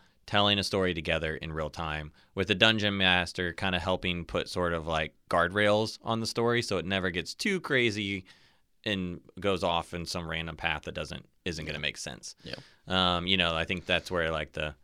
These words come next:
Speaker 1: the G-, D M's always kind of like, "Where are we still going with this? Is this gonna work? Is this gonna make sense? How do I need to kinda rope it all back to where it's still, like, overall gonna be a good story and fun to, to experience?"
Speaker 2: Yeah.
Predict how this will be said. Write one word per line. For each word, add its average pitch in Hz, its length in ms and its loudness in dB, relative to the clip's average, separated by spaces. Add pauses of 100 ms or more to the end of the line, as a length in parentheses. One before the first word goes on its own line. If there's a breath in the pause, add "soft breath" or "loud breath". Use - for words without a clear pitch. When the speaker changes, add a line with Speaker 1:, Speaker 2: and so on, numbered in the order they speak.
(160)
Speaker 1:
the 92 80 -6
G-, 87 260 -8
D 98 200 2
M's 90 220 2
always 87 240 0
kind 85 180 -6
of 78 140 -6
like, 76 220 -4 (100)
"Where 127 240 4
are 120 60 6
we 110 120 0
still 92 240 0
going 87 340 0
with 92 160 -2
this? 90 240 -2
Is 82 100 -6
this 85 140 -4
gonna 76 220 -6
work? 82 340 -2
Is 78 80 -10
this 78 120 -10
gonna 85 140 -10
make 78 180 -8
sense? 87 320 -6
How 85 120 -2
do 85 60 -4
I 82 60 -4
need 80 120 -6
to 78 60 -14
kinda 80 180 -8
rope 76 340 -4
it 78 80 -4
all 78 160 -6
back 78 360 -4
to - 80 -14
where 78 140 -6
it's 73 120 -8
still, 78 240 -6
like, 76 280 -8
overall 82 640 -2
gonna 80 220 -8
be 73 160 -10
a 73 100 -8
good 78 280 -8
story 78 380 -6
and 73 160 -10
fun 76 340 -6
to, 78 200 -6 (340)
to 76 400 -6
experience?" - 600 -8
Speaker 2:
Yeah. 104 180 0